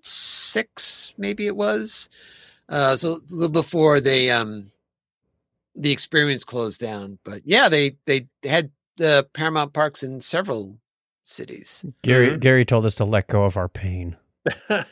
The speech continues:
Speaker 2: That's all you do. You
Speaker 1: Uh,
Speaker 2: go into the Final Frontier
Speaker 3: No.
Speaker 2: section of the park.
Speaker 3: Share in our pain. That's
Speaker 2: Start
Speaker 3: what
Speaker 2: digging some holes.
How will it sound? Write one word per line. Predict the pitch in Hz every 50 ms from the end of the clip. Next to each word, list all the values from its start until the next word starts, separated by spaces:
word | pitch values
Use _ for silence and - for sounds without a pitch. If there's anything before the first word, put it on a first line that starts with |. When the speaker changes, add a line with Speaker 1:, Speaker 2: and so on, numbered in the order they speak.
| _ - 202 - - _ -
Speaker 2:
That's | 175 143 143 -
all | 190 175 175
you | 170 175 170 165
do. | 160 147 147
You | 151
Speaker 1:
Uh, | 139
Speaker 2:
go | 185 185 185
into | 190 190
the | 170 151
Final | - - 160 156 165 160
Frontier | 139 - 156 143 139 120 - 139 139
Speaker 3:
No. | 135 135
Speaker 2:
section | 123 123 113 - 135 127
of | 123
the | 120
park. | 104 - 127 117 117 117 107 -
Speaker 3:
Share | - - - - - 156 165 185 202 214 208 196
in | 143 147 139 123
our | 120 110 110
pain. | - - 123 113 104 101 98
That's | 101 101
Speaker 2:
Start | 107 117 240 262 233
Speaker 3:
what | - -
Speaker 2:
digging | 240 247 233 214 214 196
some | - - 190 180 165
holes. | 123 107 110 151 170 175 175 165 147 135 123 107 101 -